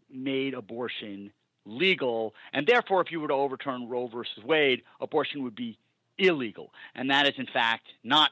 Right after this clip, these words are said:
true. Uh, if Roe versus Wade were to be overturned, and I'm not predicting that it will be, but if it were to be overturned, uh, then the matter would be left to the, the voters in states, uh, to figure out, uh,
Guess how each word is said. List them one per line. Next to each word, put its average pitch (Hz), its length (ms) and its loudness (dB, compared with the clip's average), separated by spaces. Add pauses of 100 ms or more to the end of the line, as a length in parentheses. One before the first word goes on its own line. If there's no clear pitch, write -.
(120)
true. 107 380 -10 (260)
Uh, 113 300 0 (120)
if 175 200 6 (120)
Roe 117 180 -2
versus 107 380 -10
Wade 104 220 -6
were 113 200 -6
to 104 80 -8
be 107 120 -8
overturned, 101 440 -8
and 110 140 -10
I'm 101 100 -10
not 98 160 -8
predicting 104 440 -14
that 98 100 -10
it 98 100 -10
will 151 200 4
be, 107 200 -8 (260)
but 135 160 -6
if 214 220 6
it - 100 -2
were 123 120 -6
to 123 100 -12
be 117 160 -6
overturned, 143 680 -2 (280)
uh, 113 240 -6
then 131 180 4
the 131 80 0
matter 117 300 2
would 113 180 -4
be 113 420 -8
left 104 220 -4 (140)
to 127 440 -6
the, 127 140 -12 (120)
the 143 80 -6
voters 131 420 -6
in 160 200 -14
states, 240 300 2 (440)
uh, 110 220 -4 (100)
to 123 160 -10
figure 120 300 -6
out, 101 220 0 (160)
uh, 104 280 -6